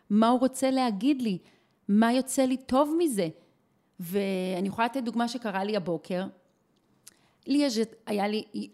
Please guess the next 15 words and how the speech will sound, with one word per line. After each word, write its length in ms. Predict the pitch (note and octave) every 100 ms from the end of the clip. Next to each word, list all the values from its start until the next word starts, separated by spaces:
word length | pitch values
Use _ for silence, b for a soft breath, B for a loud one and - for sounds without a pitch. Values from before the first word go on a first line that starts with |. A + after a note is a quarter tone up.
| -
היה 360 | G#3+ G3+ F#3+
לי 160 | E3 -
אתגרים 420 | F#3+ F3+ G3 G#3+ A3+
עם 120 | G#3
כסף, 460 | E3+ D#3+ F#3 - -
וקיבלתי 460 | - F3 F3+ G3+
הפתעה 280 | G#3 - G3+
שלא 400 | G3 G#3+ G#3+ A3 A3
קיבלתי 380 | F#3 D#3+ D3+
את 80 | -
המשכורת 500 | D#3 D3 - D#3+ E3
כמו 200 | - F3+
שאני 320 | - F#3 F3
אמורה 300 | E3+ E3+ E3+
לקבל, 520 | E3 E3+ E3 D#3 D#3+